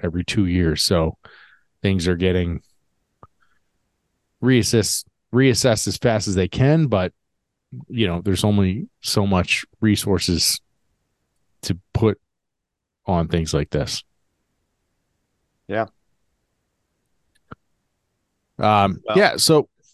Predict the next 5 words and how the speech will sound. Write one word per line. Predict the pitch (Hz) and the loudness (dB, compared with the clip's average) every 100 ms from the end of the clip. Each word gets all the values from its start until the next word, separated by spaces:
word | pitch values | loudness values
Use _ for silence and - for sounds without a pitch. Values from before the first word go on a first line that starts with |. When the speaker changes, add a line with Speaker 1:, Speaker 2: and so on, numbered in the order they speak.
| _ _ | _ _
Speaker 1:
floods, | - 160 226 90 - - - _ _ _ _ _ _ _ _ _ _ - | -2 2 2 2 -4 -10 -14 _ _ _ _ _ _ _ _ _ _ -12
not, | - 127 - | -2 -2 -2
Speaker 2:
<laughs> | - | -6
Speaker 1:
not | 127 139 156 | 2 2 4
good. | - 180 92 | 2 2 2